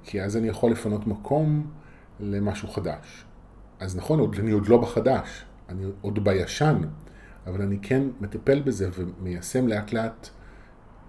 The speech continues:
שינויים ו-, יוצר ריפוי שהוא חשוב להמשך הדרך.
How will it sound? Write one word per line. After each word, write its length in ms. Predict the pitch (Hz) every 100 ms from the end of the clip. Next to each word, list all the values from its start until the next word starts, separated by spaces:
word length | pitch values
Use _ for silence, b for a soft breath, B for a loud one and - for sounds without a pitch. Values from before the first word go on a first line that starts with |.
| - -
שינויים 720 | - - 95 95 139 156 104
ו-, 340 | 87 95 98 95 - - - - - - - -
יוצר 720 | 101 95 - 123 113 107 107
ריפוי 640 | 110 104 104 131 135 92 78 - -
שהוא 220 | - 92
חשוב 380 | - - 113 98
להמשך 400 | 92 98 90 107
הדרך. 500 | 120 127 - -